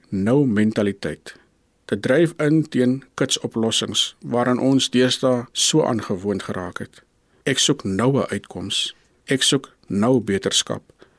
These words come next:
Ek soek nou genesing. Ek soek nou oplossings." Geduld is die teenoorgestelde.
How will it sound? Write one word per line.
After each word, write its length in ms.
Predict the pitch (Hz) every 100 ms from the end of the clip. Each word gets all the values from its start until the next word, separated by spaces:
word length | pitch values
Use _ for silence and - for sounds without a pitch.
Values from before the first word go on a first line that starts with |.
| _ _
Ek 160 | - 127
soek 280 | - 135 -
nou 360 | 98 110 151
genesing. 720 | 135 - 104 107 110 - 82 - _ _ _ _ -
Ek 180 | 123
soek 300 | - 113 - -
nou 340 | 95 107 110
oplossings." 800 | - 101 - 82 - - - - - _ _ _ _ _ _ _ _
Geduld 600 | - 104 104 147 160 - -
is 140 | 107
die 120 | 113 107
teenoorgestelde. 920 | 107 107 104 - 113 - 90 92